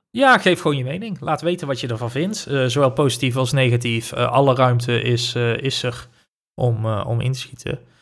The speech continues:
Eh, en dan, hier geven we nu ook, eh, eh, we geven leuke dingen weg. We hebben een, een zwik aan games gehad van verschillende uitgevers. Eh, kijk, wat heb ik hier liggen? Ik heb een, eh, Persona vijf Tactica. Ik heb wat dingen van, eh,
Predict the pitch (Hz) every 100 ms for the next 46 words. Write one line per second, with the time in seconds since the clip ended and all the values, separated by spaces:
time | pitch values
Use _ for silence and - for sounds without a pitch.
0 | _ _ - 117 127 131 127 127 131 143
1 | 156 156 143 135 139 123 127 123 120 127
2 | 120 139 135 123 120 120 120 143 170 156
3 | - 117 113 113 110 110 - 123 123 123
4 | 147 180 185 170 165 156 160 151 - 139
5 | 131 127 123 - 113 - 123 - - 107
6 | 107 - - - _ - 131 131 127 131
7 | 120 139 151 147 151 147 143 - _ _
8 | _ - 135 123 143 - 135 127 170 165
9 | 170 185 160 156 147 143 139 135 120 120
10 | 110 - 120 - 143 156 160 160 156 156
11 | 143 156 156 156 156